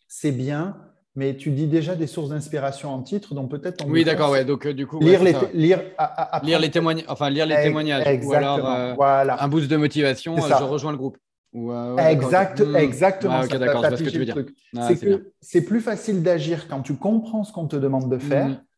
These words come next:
Speaker 1: que si
Speaker 2: Mhm.
Speaker 1: on te dit, euh, « Pff, je me booste », alors ça, je sais pas. Vous voyez ce que
Speaker 2: Ouais, d'accord, ok, ouais.
Speaker 1: en tant
Speaker 2: Mhm.
Speaker 1: qu'humain, c'est rare que le matin, je me dis, « Aujourd'hui, dans ma to-do, j'ai je me booste ». Donc
Speaker 2: Mhm.
Speaker 1: ça, c'est, et en plus de ça, tu l'as déjà dans ton titre. Donc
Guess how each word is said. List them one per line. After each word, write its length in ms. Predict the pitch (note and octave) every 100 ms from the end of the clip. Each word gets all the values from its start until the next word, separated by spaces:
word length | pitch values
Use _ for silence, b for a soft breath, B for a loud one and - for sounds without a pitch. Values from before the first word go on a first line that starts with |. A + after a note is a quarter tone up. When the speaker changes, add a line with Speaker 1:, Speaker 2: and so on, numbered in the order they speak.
| _
Speaker 1:
que 120 | - C#3+
si 200 | - G3+
Speaker 2:
Mhm. 60 | G3
Speaker 1:
on 80 | D#3
te 120 | D#3+
dit, 300 | C#3+ D3+ F#3+ G#3+ - -
euh, « 400 | D3 C#3+ C#3 C3+ -
Pff, 180 | - - - - -
je 180 | B2
me 180 | F#3+ F3+
booste », 400 | D3 D3+ A3 - -
alors 340 | C3 A#2+ A#2+
ça, 300 | - E3 F3
je 140 | C#3+
sais 160 | D#3 D3+
pas. 180 | - B2
Vous 60 |
voyez 260 | B2 B2+ B2+
ce 80 | C3+
que 60 |
Speaker 2:
Ouais, 160 | A#2+ A#2+
d'accord, 260 | A#2+ B2 A2+
ok, 80 |
ouais. 60 | G#2+
Speaker 1:
en 160 | G2+ D3+
tant 100 | F3
Speaker 2:
Mhm. 120 | A#2+
Speaker 1:
qu'humain, 420 | E3+ E3 G#3+ G3
c'est 160 | - D3
rare 240 | D#3+ F#3
que 80 | -
le 180 | D3 C#3+
matin, 280 | C#3 C#3 F3+
je 80 |
me 60 | D3
dis, « 80 | C#3
Aujourd'hui, 440 | D3 D3 C#3 F3
dans 120 | F3 D3
ma 100 | C3+
to-do, 380 | D3 C3+ F#3
j'ai 180 | D#3 C3+
je 80 | C3+
me 140 | F#3
booste ». 340 | D#3 B2 - - B B B
Donc 80 | D#3+
Speaker 2:
Mhm. 60 | -
Speaker 1:
ça, 240 | G3 A#3
c'est, 220 | - -
et 120 | D#3
en 100 | D#3+
plus 220 | D#3 F#3 F3+
de 40 |
ça, 200 | - A3+
tu 160 | A3+ F3
l'as 140 | D#3+
déjà 320 | C#3 F3+ F#3+
dans 180 | F3 E3
ton 140 | D#3+ D#3
titre. 320 | D#3 - B2+
Donc 180 | B2+